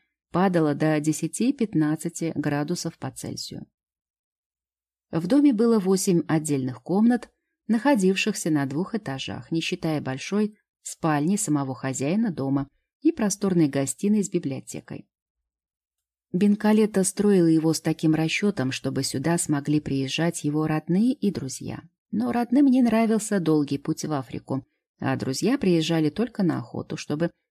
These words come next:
поскорее уехать отсюда и вернуться к европейской цивилизации.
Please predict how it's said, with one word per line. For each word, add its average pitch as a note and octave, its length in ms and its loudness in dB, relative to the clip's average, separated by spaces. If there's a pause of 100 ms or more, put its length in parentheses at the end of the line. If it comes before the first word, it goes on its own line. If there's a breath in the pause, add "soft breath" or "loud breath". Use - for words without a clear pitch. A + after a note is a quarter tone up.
(120)
поскорее B3+ 580 2
уехать F#3+ 580 0
отсюда F#3 500 -4
и G#3 200 0
вернуться G#3 540 2
к - 60 -14
европейской E3+ 880 0 (320 soft breath)
цивилизации. D#3 920 -4